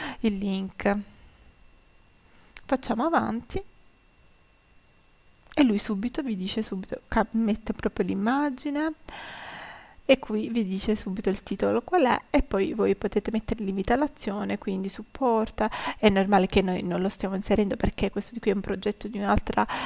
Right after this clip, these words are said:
eh, persona. Comunque siete liberissimo di farlo anche se volete supportare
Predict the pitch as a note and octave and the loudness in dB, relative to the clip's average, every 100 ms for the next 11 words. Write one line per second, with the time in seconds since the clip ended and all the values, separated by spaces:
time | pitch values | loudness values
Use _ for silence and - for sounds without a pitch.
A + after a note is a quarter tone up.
0 | A#3+ - A3 G#3 A3 - G#3 - - - | -6 2 4 4 2 0 -2 -4 -10 -16
1 | - - - - - _ - _ - - | -20 -20 -20 -20 -20 _ -20 _ -20 -20
2 | - _ _ _ _ - - A3 F#3+ G#3+ | -20 _ _ _ _ -6 0 2 4 4
3 | G3+ F#3+ F3+ F3+ F#3+ G#3 - F#3+ F#3 G3 | 6 6 6 6 6 4 2 4 2 2
4 | - F#3+ F#3+ F#3+ G3+ - F#3 F#3 F3+ - | 4 6 6 6 4 2 6 6 4 -2
5 | - - - - G3+ | -10 -8 -2 4 6